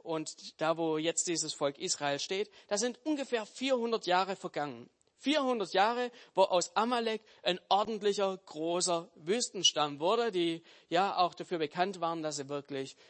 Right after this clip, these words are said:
ja, brutale Typen waren. Und hier heißt es, dieser Wüstenstamm, der hat sich gegen das Volk Israel gestellt.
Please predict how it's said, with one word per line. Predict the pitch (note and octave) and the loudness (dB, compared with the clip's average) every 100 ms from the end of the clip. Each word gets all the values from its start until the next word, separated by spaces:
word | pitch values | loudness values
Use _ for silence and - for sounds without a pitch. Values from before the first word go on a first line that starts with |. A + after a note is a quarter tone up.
| _ | _
ja, | - D#3+ D3+ B2+ - | -4 -2 -2 -10 -16
brutale | - E3 D#3 D#3 E3 E3 | -6 -6 -2 0 0 -4
Typen | - D3 D3+ D#3 C#3+ _ _ | -8 -12 -8 -10 -10 _ _
waren. | D3 D#3+ E3+ D#3 B2+ A#2 _ _ _ _ _ _ _ _ _ _ - | 0 4 6 4 -2 -12 _ _ _ _ _ _ _ _ _ _ 0
Und | G3 G3+ | 0 2
hier | G3 | 4
heißt | F#3 B3 A#3 | 4 4 2
es, | A#3 - - _ | 0 -2 -12 _
dieser | A3+ C#4+ B3+ A#3+ F3 | 0 2 4 2 4
Wüstenstamm, | A3+ A#3 A3+ G#3 - A3 C4+ C#4+ - _ | 2 2 0 2 8 8 6 -6 -12 _
der | D#3 E3+ | 0 4
hat | F3+ F3+ | 4 4
sich | G#3 - | -2 0
gegen | E3+ F3 | 0 0
das | G3 G3+ | 0 -2
Volk | D3+ D3+ G#3+ - _ | 0 2 2 -2 _
Israel | E3 D#3+ - D#3 D#3+ D#3 D3+ E3 E3 _ _ - | -4 -2 -2 -2 -4 -2 -4 -4 -10 _ _ -6
gestellt. | F3+ E3+ - C#3 C#3 - | -2 -2 -4 -8 -10 -14